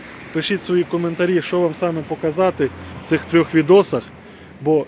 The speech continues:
чогось може не бути, а я можу спитати в чуваків, яким, які це продають, то хоч скажуть, яка буде орієнтовна ціна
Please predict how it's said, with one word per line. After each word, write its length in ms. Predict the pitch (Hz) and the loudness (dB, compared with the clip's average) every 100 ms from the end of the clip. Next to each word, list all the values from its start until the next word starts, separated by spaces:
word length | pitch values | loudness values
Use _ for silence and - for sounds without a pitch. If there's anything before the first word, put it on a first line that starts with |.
| - | -4
чогось 360 | 170 180 170 | 0 0 0
може 240 | 180 165 170 | -2 -2 0
не 140 | 170 | 0
бути, 300 | 165 214 170 | 2 0 2
а 180 | 123 143 | 2 4
я 160 | 175 | 4
можу 260 | 185 180 170 | 6 4 0
спитати 440 | - 170 180 175 | -2 0 2 0
в 60 | 160 | 0
чуваків, 440 | - 165 160 185 | 0 2 2 4
яким, 320 | 165 - 170 147 - - | 2 2 -4 -4 -10 -6
які 220 | 160 185 | -6 -4
це 220 | 170 165 | -4 -2
продають, 500 | 151 160 156 185 214 - - - - | -2 -2 0 0 0 -6 -18 -20 -8
то 80 | 147 | -4
хоч 160 | 170 160 | -2 -2
скажуть, 380 | - 185 160 | 2 2 2
яка 220 | 156 175 165 | -2 -2 0
буде 120 | 151 | 2
орієнтовна 560 | 147 151 147 160 156 | 2 0 0 0 0
ціна 380 | 147 156 170 160 | -2 -2 -2 -2